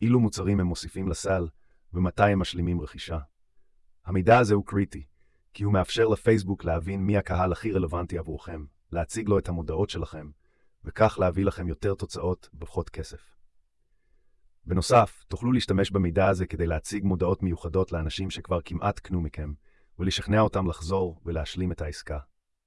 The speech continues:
פעם, כדי להתקין את הפיקסל, הייתם צריכים מתקנת. היום, כל אחד יכול לעשות את זה בכמה קליקים, בלי לגעת בשורת קוד אחת. במדריך המפורט תמצאו הסבר צעד אחר צעד,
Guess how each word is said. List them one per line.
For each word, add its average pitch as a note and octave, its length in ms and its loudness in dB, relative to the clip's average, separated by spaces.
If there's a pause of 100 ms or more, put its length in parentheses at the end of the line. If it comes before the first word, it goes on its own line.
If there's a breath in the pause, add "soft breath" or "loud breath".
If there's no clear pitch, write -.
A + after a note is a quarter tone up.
(120)
פעם, G2 320 2 (240)
כדי G2 180 0
להתקין G#2 340 2
את A2+ 100 0
הפיקסל, E2+ 480 -4 (380)
הייתם F2+ 220 -2
צריכים G2 280 -4
מתקנת. - 580 -8 (1080)
היום, F#2 360 4 (140)
כל A#2 180 8
אחד A2 200 4
יכול G2 200 0
לעשות F#2+ 320 0
את E2+ 80 -4
זה F2 100 -4
בכמה F2 320 -4
קליקים, D2+ 480 -8 (220)
בלי A2 200 2
לגעת G2+ 400 4
בשורת D#2+ 400 -4
קוד D2+ 200 -6
אחת. - 400 -12 (680)
במדריך F#2+ 400 2
המפורט F#2+ 480 4
תמצאו G2 340 -2
הסבר F#2+ 360 4
צעד G2 320 0
אחר G2 240 0
צעד, F2 420 -2